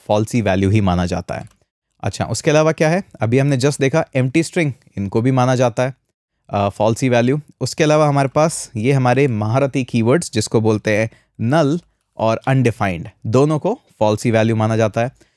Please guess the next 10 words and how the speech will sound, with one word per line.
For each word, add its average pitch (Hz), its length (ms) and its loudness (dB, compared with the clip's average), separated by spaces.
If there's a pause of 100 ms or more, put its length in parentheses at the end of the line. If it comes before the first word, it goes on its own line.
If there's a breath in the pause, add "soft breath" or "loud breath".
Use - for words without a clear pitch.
(160)
और 151 100 0
एक 185 140 0
होता 185 200 0
है - 220 -2
एनएएन 147 880 0 (160)
जिसको 117 240 0
बोला 143 160 2
जाता 143 200 0
है 202 60 0
not 139 300 0